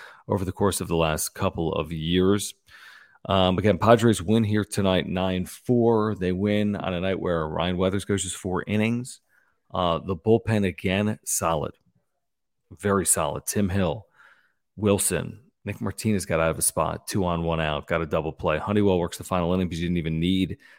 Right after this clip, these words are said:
to throw Hader because you had a five-run lead. You know, the bullpen has, has really pitched well by and large this year. I mean,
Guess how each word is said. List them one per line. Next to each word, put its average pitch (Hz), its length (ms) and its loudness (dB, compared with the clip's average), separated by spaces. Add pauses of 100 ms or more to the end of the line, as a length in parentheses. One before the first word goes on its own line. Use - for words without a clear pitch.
(100)
to - 80 -14
throw 90 240 0
Hader 87 320 0
because 82 100 -6
you 87 60 0
had 80 60 0
a - 40 -4
five-run 82 560 0
lead. 85 440 -2 (180)
You 98 80 -10
know, 87 120 -2
the 85 60 -16
bullpen 143 380 0
has, 117 320 -2 (480)
has - 180 -10 (160)
really 120 500 4 (160)
pitched - 460 -4
well 87 580 0
by 85 120 2
and 80 140 -2
large 82 260 -2
this - 240 -8
year. 85 180 -2
I 87 40 -2
mean, 104 260 -2